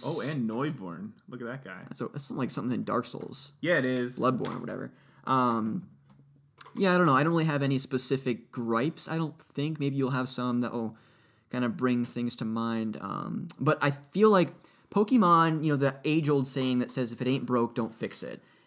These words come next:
Speaker 2: And I feel like
Speaker 1: I think the graphics
Speaker 2: you have to strike,
Speaker 1: are the
Speaker 2: especially with fans that have been playing these games for so long, you have to somehow strike a nice balance between,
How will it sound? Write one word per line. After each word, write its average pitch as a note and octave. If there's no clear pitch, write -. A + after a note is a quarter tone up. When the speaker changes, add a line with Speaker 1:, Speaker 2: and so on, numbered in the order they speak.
Speaker 2:
And A#2
I A#2
feel C#3+
like C3
Speaker 1:
I C3
think C#3+
the A#2
graphics A#2
Speaker 2:
you F#3
have A3+
to A#3+
strike, E3
Speaker 1:
are A2+
the G#2+
Speaker 2:
especially G3
with G3
fans C#3+
that C3+
have B2+
been B2+
playing C3+
these B2+
games A#2
for A#2
so B2+
long, A#2
you B2
have C#3
to G#3
somehow D#3+
strike C3
a C3+
nice C3+
balance A#2+
between, A#2+